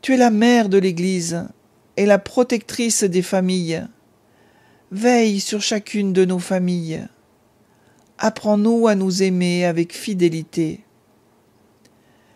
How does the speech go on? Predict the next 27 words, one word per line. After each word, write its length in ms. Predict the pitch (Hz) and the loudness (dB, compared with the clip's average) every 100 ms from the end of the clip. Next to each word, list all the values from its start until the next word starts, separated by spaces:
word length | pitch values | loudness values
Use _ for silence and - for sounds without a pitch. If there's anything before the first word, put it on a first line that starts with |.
| _ _ _ | _ _ _
Tu 100 | - | 0
es 40 | 269 | 4
la 140 | 262 | 4
mère 300 | 254 285 277 | 6 6 6
de 100 | 202 | 4
l'humanité 800 | 190 185 190 185 175 190 185 202 _ _ _ - | 4 4 0 -2 -4 -4 -4 -4 _ _ _ -2
et 80 | 196 | 2
la 140 | 190 | 2
patronne 560 | 190 185 - 214 226 202 | 2 -2 -2 -2 0 0
de 60 | |
la 120 | 196 185 | 2 0
France. 520 | - 202 202 - - 190 - _ _ _ _ _ _ _ - | -4 -6 -4 -6 -8 -10 -16 _ _ _ _ _ _ _ -6
Ouvre 340 | 254 269 233 240 | 0 0 0 0
notre 320 | 240 226 240 | 0 0 -2
pays 420 | 233 247 254 262 | 0 -2 0 0
aux 120 | 214 | 0
dimensions 680 | 180 190 196 196 - 196 190 _ | 0 -2 -2 -4 -4 -4 -4 _
universelles 800 | 262 285 247 196 196 - 202 180 | -4 -2 -2 -2 -2 -2 0 0
de 100 | 170 | 0
l'amour 440 | 175 165 165 165 160 | 0 -2 -2 -6 -2
de 100 | 165 | -4
Dieu. 380 | 151 156 156 - _ _ _ _ _ _ _ _ _ _ _ _ - | -2 -4 -4 -6 _ _ _ _ _ _ _ _ _ _ _ _ -2
Apprends-nous 720 | 185 - 185 185 220 240 226 | -2 -2 -2 0 2 0 0
à 80 | 208 | 0
servir 600 | - 190 175 180 185 180 | -2 -4 -2 -2 0 -2
avec 260 | 170 170 | -2 -2
générosité. 1040 | 165 180 196 185 165 160 165 151 160 151 | 0 2 2 0 -2 -4 -6 -6 -4 -4